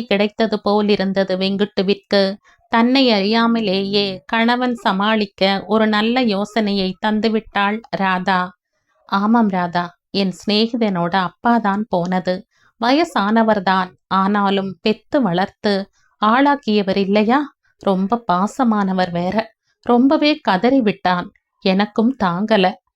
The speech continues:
அதான் மனசு கொஞ்சம் அலண்டுடுத்துடுமா. வேற ஒண்ணும் இல்ல. சூடா காஃபி போட்டுண்டு வரேன், குடியுங்கோ. குறிக்க ஏதாவது கொண்டு வரட்டுமா?" "வேண்டாம் ராதா,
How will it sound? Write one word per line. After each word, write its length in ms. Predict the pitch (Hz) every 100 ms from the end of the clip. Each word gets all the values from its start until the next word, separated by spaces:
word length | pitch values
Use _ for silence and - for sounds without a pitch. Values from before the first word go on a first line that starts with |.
| _ _ _ _
அதான் 420 | 180 170 202 190 185 -
மனசு 440 | 208 196 202 - 233
கொஞ்சம் 460 | 185 185 170 196 185 -
அலண்டுடுத்துடுமா. 960 | 185 185 233 254 269 - 170 175 180 185 - _ _ _ _ _ _ _ _ -
வேற 280 | 208 202 254
ஒண்ணும் 340 | 208 170 190 226
இல்ல. 200 | 175 190 - _ _ _ _ _ -
சூடா 420 | - 202 190 208 214
காஃபி 360 | 185 180 233 233
போட்டுண்டு 460 | 196 190 208 208
வரேன், 360 | 190 180 180 220 226
குடியுங்கோ. 600 | 233 226 240 233 196 196 185 _ _ _ _ -
குறிக்க 380 | 196 208 - 214 202 - -
ஏதாவது 500 | 220 214 202 208 226
கொண்டு 280 | - 208 220
வரட்டுமா?" 520 | 214 202 - 214 226 269 233 _ _ _ _
"வேண்டாம் 500 | 202 214 196 202 202
ராதா, 280 | 175 175 180